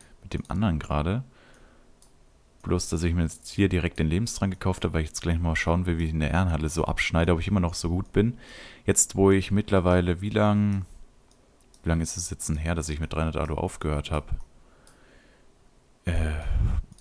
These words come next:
boah, wann war denn das? Ähm, das war nach der Levelbremse und dann habe ich noch ein paar Pilze gehabt. Boah, kann ich mich gar nicht mehr dran erinnern.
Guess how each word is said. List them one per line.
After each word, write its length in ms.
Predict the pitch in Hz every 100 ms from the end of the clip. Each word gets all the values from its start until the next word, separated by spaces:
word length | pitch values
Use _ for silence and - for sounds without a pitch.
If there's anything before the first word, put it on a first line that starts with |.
| - - - - - - - - - _ - _ _ -
boah, 540 | 101 95 98 71 - - -
wann 200 | 85 -
war 140 | 98
denn 100 | 104
das? 360 | 78 73 - -
Ähm, 500 | 82 87 90 90 87 - - - - - - - - - -
das 120 | - -
war 80 |
nach 160 | 92 95
der 160 | - 82
Levelbremse 800 | 82 110 151 - 113 131 120
und 160 | 117 101
dann 180 | 104 101
habe 100 | 95
ich 80 | 92
noch 120 | 92
ein 160 | 92
paar 180 | - 90
Pilze 960 | 85 - 95 - - - 90 90 90 85 - - - -
gehabt. 1120 | - 82 78 90 98 - - - - - - - - _ _ _ _ _ _ _ _ - - _ - - _ _ _ _
Boah, 200 | - 71
kann 140 | 80
ich 60 | 76
mich 100 | 76
gar 120 | 78
nicht 80 | 80
mehr 100 | 78
dran 160 | 82
erinnern. 420 | 76 76 85 78